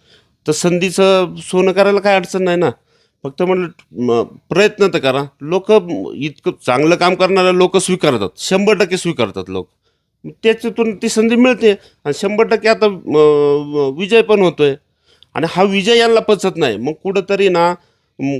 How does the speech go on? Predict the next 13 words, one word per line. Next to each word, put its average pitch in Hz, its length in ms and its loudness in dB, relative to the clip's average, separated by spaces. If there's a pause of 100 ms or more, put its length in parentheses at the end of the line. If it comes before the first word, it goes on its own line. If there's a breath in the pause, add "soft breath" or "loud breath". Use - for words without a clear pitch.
काड्या 156 240 2
करत 135 240 -2
राहायच्या, 120 300 0
कुठंतरी 127 380 -4
बदनामी 135 400 0
करायची. 107 640 -4 (520)
अ, 107 40 -8 (340)
म, 92 380 -2 (420)
तुम्ही 180 360 0
विकासाचं 202 480 2
राजकारण 202 460 2
करा 202 240 2
ना, 127 140 0